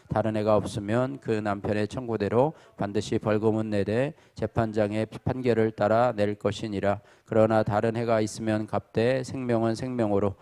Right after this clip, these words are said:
눈은 눈으로 이는 이로 손은 손으로 발은 발로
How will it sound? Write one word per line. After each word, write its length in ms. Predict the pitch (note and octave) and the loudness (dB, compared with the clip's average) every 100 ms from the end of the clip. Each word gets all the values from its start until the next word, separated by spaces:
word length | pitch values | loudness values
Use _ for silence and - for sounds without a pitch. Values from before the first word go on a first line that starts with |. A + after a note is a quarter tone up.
| - - | -14 -4
눈은 320 | A2 A2 A2 | 0 2 2
눈으로 560 | G#2+ G#2 G#2 A#2 C3 - | 0 2 4 4 4 0
이는 360 | A2 G#2+ G#2+ G2 | -2 -2 -2 -2
이로 440 | G#2+ G#2 G2+ G#2 | 0 2 0 -2
손은 340 | - B2+ A#2+ A#2 | -4 -2 -2 -2
손으로 600 | - A#2+ G#2 A2 C3+ D3 | -4 -2 2 2 2 -2
발은 360 | G#2 G#2 G#2+ A2 | -4 -4 -4 -2
발로 580 | G#2+ G2+ A2 B2 C#3 | -2 2 6 6 4